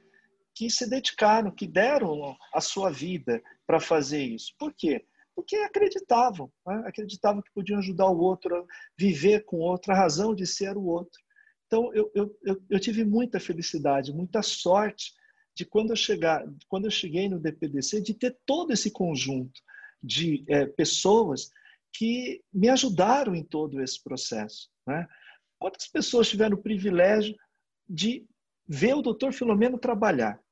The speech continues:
de ouvir as aulas dele, de aprender com ele, de ter um André no caminho pra ajudar, a Juliana, Marcelo, Miriam, então, é muito, professor Manuel Justino, é muita sorte, né? Então, eu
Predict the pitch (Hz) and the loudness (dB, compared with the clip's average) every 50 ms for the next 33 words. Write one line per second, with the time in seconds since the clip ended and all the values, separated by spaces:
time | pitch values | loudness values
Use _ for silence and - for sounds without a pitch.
0 | _ _ _ _ - 131 165 240 254 214 156 156 214 269 302 320 - - _ _ | _ _ _ _ -4 2 4 4 4 2 0 0 0 0 0 0 -2 -8 _ _
1 | _ _ _ _ - 220 208 175 180 214 214 220 214 214 190 165 135 123 139 120 | _ _ _ _ 0 0 0 4 4 4 4 6 4 2 0 -2 -4 -6 -8 -6
2 | 113 113 - _ _ _ _ _ _ - 147 156 220 226 220 - 220 226 220 214 | -8 -10 -14 _ _ _ _ _ _ -6 0 0 0 2 2 0 0 0 0 -2
3 | 202 240 254 247 254 - 226 185 139 127 120 117 117 151 170 226 220 - 294 302 | -2 -4 -6 -8 -8 -6 -4 -4 -2 -4 -4 -6 -8 -6 -6 -6 -4 -2 -4 -4
4 | 294 302 294 226 170 139 - 202 220 247 262 262 - - - - - - _ _ | -2 0 0 0 0 2 4 4 6 6 4 2 0 -6 -18 -20 -20 -20 _ _
5 | - 226 254 - - 254 220 165 156 175 214 240 254 247 - 247 247 247 240 214 | 0 0 0 4 4 4 4 4 2 2 0 0 0 0 2 2 4 4 2 0
6 | 220 180 139 143 123 113 113 - - _ _ - _ - 220 220 185 220 233 226 | -2 0 2 4 4 4 2 -2 -6 _ _ -20 _ -8 -6 -6 -4 -4 -6 -4
7 | 226 214 165 147 156 160 151 139 127 127 131 147 190 226 226 - - - - - | -2 -2 0 2 2 0 0 -2 -4 -6 -6 -4 -2 -2 -2 -2 -2 -4 -6 -2
8 | - 139 156 170 180 170 151 135 135 147 156 180 214 254 285 277 262 - 415 392 | 0 4 4 4 4 4 0 -4 -10 -14 -14 -14 -14 -14 -16 -18 -16 -14 -14 -12
9 | 427 427 415 - 359 302 302 349 - _ _ _ _ - - 269 - - 269 262 | -12 -12 -12 -12 -12 -12 -12 -14 -16 _ _ _ _ -6 -4 -4 -2 -2 -4 -4
10 | 262 262 254 254 254 247 226 214 214 175 - - 240 220 - - - - 294 277 | -4 -4 -2 0 0 0 0 -2 -4 -6 -6 -8 -8 -8 -10 -12 -12 -6 -4 -4
11 | 247 247 262 254 - 269 240 - - - - 226 240 254 262 240 - - - - | -4 -4 -6 -4 -4 -4 -2 -2 -2 0 0 0 0 0 0 -2 -6 -6 -8 -10
12 | 135 117 107 _ - - _ _ - - - - 151 190 202 196 - - _ - | -10 -10 -14 _ -20 -20 _ _ -20 -18 -8 -4 -4 -4 -4 -6 -10 -16 _ -8
13 | 208 190 - 247 254 262 - - 233 247 294 - | -4 0 2 2 2 0 0 0 0 0 0 -2